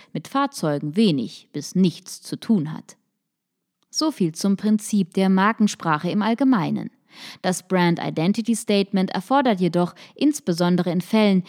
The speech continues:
in denen noch keine Arbeitgebermarke existiert, eine komplexere Komposition.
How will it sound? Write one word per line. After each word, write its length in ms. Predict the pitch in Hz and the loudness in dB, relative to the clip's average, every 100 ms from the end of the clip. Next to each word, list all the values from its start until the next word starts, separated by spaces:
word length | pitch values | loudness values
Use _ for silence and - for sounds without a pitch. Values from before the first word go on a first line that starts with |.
| - | -8
in 160 | - 202 | 0 2
denen 280 | 196 190 180 | 4 4 4
noch 220 | 160 - | 2 -2
keine 380 | - 285 269 208 | -2 4 4 4
Arbeitgebermarke 1000 | 190 180 175 - 170 165 160 151 156 180 | 2 0 -2 -2 -2 -2 0 -2 -4 -8
existiert, 680 | 160 - 180 - 285 277 - - - | -8 -10 -12 -4 -4 -4 -14 -20 -4
eine 180 | 220 233 | 2 2
komplexere 720 | 240 302 311 320 - 175 156 | 2 -4 0 -2 -2 -8 -8
Komposition. 920 | - 160 160 196 262 - 247 160 147 | -6 -6 -4 -2 -2 -2 -2 -2 -4